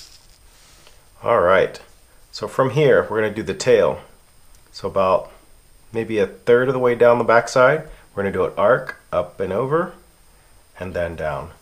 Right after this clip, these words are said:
So let's do this in pieces. Let's do first like a big upside down U. Good. Now let's extend down, but go in just a little bit,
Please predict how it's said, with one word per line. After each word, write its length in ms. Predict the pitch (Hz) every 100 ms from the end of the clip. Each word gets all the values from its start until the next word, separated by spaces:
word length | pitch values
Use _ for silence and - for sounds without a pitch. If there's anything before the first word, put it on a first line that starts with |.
| _ _ _ _ -
So 140 | -
let's 120 | 92 98
do 180 | - 95
this 160 | 92
in 80 | 87
pieces. 460 | - 90 - - -
Let's 180 | 82 80
do 160 | - 78
first 520 | - - - 92 -
like 120 | 90
a 60 | 76
big 340 | 71 104 110
upside 400 | - - 131 127
down 240 | 131 139 131
U. 300 | 101 113 131 - - - - - - - - - - - - _ - - - - - _ - _ - _ - -
Good. 300 | 92 107 131 - - - _ _
Now 100 | 92
let's 240 | 87 - - 87 - -
extend 460 | - - 104 117
down, 260 | 113 110 110
but 120 | -
go 140 | 110 101
in 220 | 107 104
just 320 | 95 110 -
a 20 |
little 200 | 117 113
bit, 280 | 87 85 -